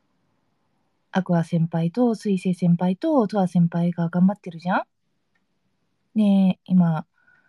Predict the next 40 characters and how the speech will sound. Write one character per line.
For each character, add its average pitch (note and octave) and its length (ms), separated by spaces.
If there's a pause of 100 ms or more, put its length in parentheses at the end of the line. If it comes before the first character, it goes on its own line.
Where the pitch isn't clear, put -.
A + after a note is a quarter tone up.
(120)
そ - 160
れ E3+ 120
を E3+ 140
さ、 F3+ 180
み E3+ 160
ん F3 60
な E3+ 80
で D#3+ 160
応 F3+ 160
援 F3+ 200
し - 100
て F3 140
て E3 160
さ、 G3+ 420 (1300)
で、 A#3+ 80
最 C4+ 220
強 C#4 160
決 C#4 180
定 D4 200
戦 C#4+ 260
が、 F#4 500 (1900)
無 F#3+ 160
事 G3 160
に A#3+ 420 (960)
終 F3+ 100
わ F3+ 80
っ F3+ 60
た A3 180
ら、 C#4 360 (840)
ま F#3 120
た F#3 100
ビ F#3 260
ー F3+ 40
エ F3+ 40
ル F3+ 100
テ - 140
ィ F3+ 80
ー - 20
で D#3+ 120
ね、 D#3+ 300